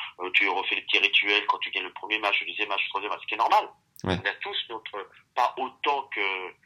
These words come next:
Speaker 1: que Rafael Nadal, hein, où là, c'est pas la superstition, c'est, euh, comment te dire,
Speaker 2: Les
Speaker 1: c'est,
Speaker 2: tocs.
Speaker 1: c'est les tocs.
Speaker 2: Ouais.
Speaker 1: C'est les tocs. Et, mais ça le rassure, c'est sa zone de confort. Euh, mais on, on les avait. Bon,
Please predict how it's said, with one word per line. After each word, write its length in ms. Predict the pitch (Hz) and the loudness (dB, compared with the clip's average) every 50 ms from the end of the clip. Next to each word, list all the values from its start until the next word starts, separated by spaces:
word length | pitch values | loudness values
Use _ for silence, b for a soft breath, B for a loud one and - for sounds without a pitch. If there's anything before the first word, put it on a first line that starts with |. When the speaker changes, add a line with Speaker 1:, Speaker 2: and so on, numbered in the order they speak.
| b b b b _ _ _ _ _ _ _ _ _ - | b b b b _ _ _ _ _ _ _ _ _ -6
Speaker 1:
que 220 | 101 98 92 87 | -4 -4 -2 0
Rafael 280 | 95 92 - - 92 90 | -2 -2 -2 -4 -4 -2
Nadal, 300 | 107 135 180 214 117 127 | 0 4 6 6 6 6
hein, 180 | 135 175 - - _ _ - - _ _ _ _ _ | 4 0 -2 -6 _ _ -20 -20 _ _ _ _ _
où 100 | 101 101 | -6 -2
là, 160 | 110 110 107 - | -2 -2 -2 -2
c'est 140 | - 87 - | -6 -6 -4
pas 280 | - 92 90 87 82 76 | -2 0 0 0 0 -2
la 100 | 78 76 | -2 -4
superstition, 640 | - - - - - - - - - - - 87 - - - - | -6 -6 -6 -8 -10 -10 -10 -12 -10 -10 -8 -8 -8 -8 -8 -6
c'est, 140 | - 90 | -6 -4
euh, 360 | 87 82 78 78 - - - - - - - B B B B B B B | -4 -4 -6 -8 -8 -10 -8 -6 -6 -8 -8 B B B B B B B
comment 200 | - - 87 85 | -10 -10 -8 -8
te 100 | - 85 | -8 -8
dire, 200 | 87 - 95 90 - - | -8 -6 -6 -6 0 2
Speaker 2:
Les 100 | 85 85 | 4 6
Speaker 1:
c'est, 60 | 85 | 8
Speaker 2:
tocs. 220 | 87 98 110 - - | 8 8 8 6 4
Speaker 1:
c'est 120 | - 87 | 0 0
les 60 | - - | 2 2
tocs. 240 | 110 - - - - - - - | 2 2 4 2 0 0 0 -4
Speaker 2:
Ouais. 240 | - 107 113 101 104 117 - _ _ - | -2 2 2 2 2 0 -4 _ _ -10
Speaker 1:
C'est 60 | - | -6
les 120 | 98 98 - | -4 -2 0
tocs. 200 | 160 165 - - - - - - B B B B B B B B - | 0 2 2 2 0 0 -2 -8 B B B B B B B B -6
Et, 120 | 104 92 92 | -4 -4 -2
mais 100 | 98 98 - | -2 0 2
ça 80 | 117 | 2
le 60 | 104 104 | 4 6
rassure, 420 | 131 147 - - 233 226 185 - - - | 6 6 6 6 4 2 0 -2 -4 -8
c'est 120 | - 104 - | -8 -4 -2
sa 120 | 107 101 | -2 -4
zone 240 | 95 107 107 110 104 | -4 -4 -10 -10 -10
de 80 | 104 98 | -10 -10
confort. 600 | - - 123 120 - 190 185 147 90 - - _ B B B B B B B B 101 | -10 -8 -8 -4 0 2 2 2 2 0 -4 _ B B B B B B B B -10
Euh, 500 | 104 101 95 95 95 95 95 92 90 90 98 | -8 -6 -6 -6 -4 -4 -2 -2 -2 0 0
mais 60 | 107 | 0
on, 220 | 107 107 101 - 107 | 0 0 0 0 2
on 60 | 107 | 4
les 140 | 104 98 - 131 | 4 6 6 4
avait. 240 | 139 160 175 151 113 | 6 8 8 8 8
Bon, 160 | - 104 | 6 0